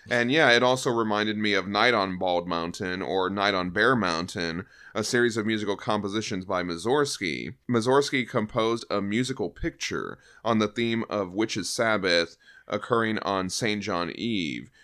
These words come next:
which he completed on that very night, June twenty-third, eighteen sixty-seven. It is through Rimsky-Korsakov's version that Night on Bald Mountain achieved lasting fame, though, premiering in Saint Petersburg in eighteen eighty-six,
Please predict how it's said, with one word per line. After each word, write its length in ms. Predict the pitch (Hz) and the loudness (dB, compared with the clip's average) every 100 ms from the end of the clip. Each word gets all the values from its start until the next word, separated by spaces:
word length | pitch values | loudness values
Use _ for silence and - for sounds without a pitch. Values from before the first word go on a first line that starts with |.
| - | -4
which 140 | 113 | -2
he 60 | 120 | -2
completed 460 | 110 117 127 117 107 | -2 -2 0 -2 0
on 160 | 98 | 0
that 180 | 101 107 | 2 0
very 260 | 101 95 87 | 2 0 0
night, 480 | 98 123 104 87 82 | 0 2 2 0 -4
June 260 | 98 107 | -4 -2
twenty-third, 560 | 104 110 101 95 98 98 - | -2 -2 -4 -2 -2 -2 0
eighteen 480 | 95 - 95 87 | -2 -2 -4 -4
sixty-seven. 1120 | 87 101 - 87 78 - 120 95 69 50 53 - _ - - | -6 -8 -8 -10 -8 -2 -2 -2 -4 -10 -12 -18 _ -20 -2
It 140 | 131 | 4
is 160 | 135 131 | 4 4
through 380 | - 143 156 147 | 2 2 2 2
Rimsky-Korsakov's 1120 | 135 143 - 127 - 139 139 135 131 107 101 | 2 0 0 -4 0 0 0 -2 -2 -2 0
version 420 | 110 117 113 101 | 0 0 0 -2
that 120 | 95 | -2
Night 280 | 95 101 107 | -2 0 0
on 300 | 95 101 92 | 0 -2 -2
Bald 280 | 90 95 90 | -2 -2 -2
Mountain 340 | 95 95 107 | -4 -4 -6
achieved 380 | - 92 - 98 | -6 -6 -4 -4
lasting 440 | 95 90 101 87 80 | 0 0 0 -8 -8
fame, 640 | - 151 117 82 78 82 | -2 0 2 0 -2 -4
though, 420 | 87 82 80 82 - - - | -2 0 0 -2 -6 -20 -2
premiering 460 | 131 117 120 113 | 2 2 2 0
in 400 | 98 101 98 95 | 0 0 -2 -4
Saint 300 | - - 101 | -6 -2 -2
Petersburg 420 | - 107 101 101 98 | -2 -4 -2 -2 -2
in 80 | |
eighteen 460 | - 98 98 - 90 | -2 -2 -2 -4 -4
eighty-six, 720 | 76 87 85 - 139 131 131 | -2 -4 -4 -2 0 0 -6